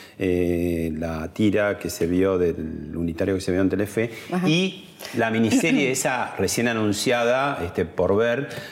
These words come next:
Speaker 1: de, que va a producir Yankelevich con la anuencia, como si fuera la biografía autorizada de Susana Jiménez, ¿no?
Speaker 2: Sí.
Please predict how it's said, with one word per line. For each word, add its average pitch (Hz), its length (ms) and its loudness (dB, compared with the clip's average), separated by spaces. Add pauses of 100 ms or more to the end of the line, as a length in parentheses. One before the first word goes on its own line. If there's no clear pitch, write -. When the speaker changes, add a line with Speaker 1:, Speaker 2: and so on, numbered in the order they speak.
(140)
Speaker 1:
de, 90 560 2
que - 80 0
va 90 120 4
a - 40 0
producir 92 400 0
Yankelevich 98 840 0
con 104 360 0
la 85 240 -2
anuencia, 104 560 2
como 85 200 -4
si - 260 -12
fuera 98 220 0
la 101 120 2
biografía 85 420 0
autorizada 90 640 2
de 85 100 0
Susana 82 340 -4
Jiménez, 80 460 -2
¿no? 107 180 -4
Speaker 2:
Sí. - 180 -2